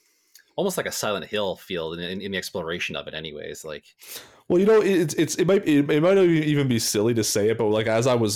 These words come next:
Speaker 2: as I was watching the footage, like, the first thing that came to mind for me was Killer seven.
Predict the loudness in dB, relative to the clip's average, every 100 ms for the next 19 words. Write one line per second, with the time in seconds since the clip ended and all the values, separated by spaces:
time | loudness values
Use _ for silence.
0 | -2 0 2 2 2 2 0 0 0 0
1 | -2 -4 -6 0 0 0 -2 -12 -10 -4
2 | -4 -4 -6 -4 -4 -4 0 0 0 -2
3 | 0 0 -4 -4 -2 -2 -2 -2 -2 -2
4 | 0 -2 -2 -2 -4 -4 -4 -2 -2 -4
5 | _ _ -2 0 0 -4 -8 -4 0 0
6 | 0 -2 -2 -4 -10 -16